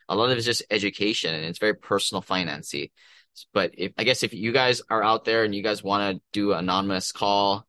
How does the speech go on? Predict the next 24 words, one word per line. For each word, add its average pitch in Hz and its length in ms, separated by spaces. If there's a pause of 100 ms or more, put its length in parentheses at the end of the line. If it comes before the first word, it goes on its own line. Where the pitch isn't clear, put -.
and 87 140
we 92 80
record 104 460
it, 101 100
I 90 80
think 98 180
it 104 40
would 98 140
make 90 180
for 85 180
some 82 200
great 85 220
content, 113 640
because 101 320
this 113 160
is 123 100
a 123 100
question - 440
everybody 95 460
needs 90 240
to 92 80
be 80 160
asking 80 400
themselves. 67 720